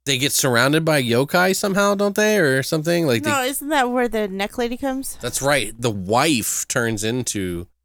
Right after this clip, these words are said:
Speaker 2: The neck lady.
Speaker 1: the, yeah. The, she turns into a Raikuru Kubi, which is the long neck woman, and then wraps herself around it. And then they, like, are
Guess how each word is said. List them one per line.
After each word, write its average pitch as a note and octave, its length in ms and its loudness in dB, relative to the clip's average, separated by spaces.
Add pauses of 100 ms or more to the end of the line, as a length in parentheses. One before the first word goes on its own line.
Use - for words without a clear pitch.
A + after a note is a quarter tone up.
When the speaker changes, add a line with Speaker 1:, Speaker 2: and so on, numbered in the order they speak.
Speaker 2:
The G3 120 -8
neck F#3+ 440 -10 (260)
lady. D#3+ 320 -8
Speaker 1:
the, G#2 220 0
yeah. F#2+ 600 0 (260)
The, A2+ 220 0
she - 140 -4
turns D#3 280 2
into C3 320 2
a G#2+ 60 6
Raikuru C#3 960 2
Kubi, G2 560 -2 (160)
which G2 180 -8
is G2+ 140 -4
the G2 80 -8
long F#2+ 300 -2
neck E2+ 200 -2
woman, D2+ 400 -8 (160)
and G2+ 240 0
then F#2+ 160 0
wraps G#2+ 380 2
herself G2+ 360 0
around F#2+ 340 2
it. F#2+ 160 0
And G#2 80 -2
then A#2+ 160 0
they, A2+ 140 0
like, G2+ 280 0
are F#2+ 140 -2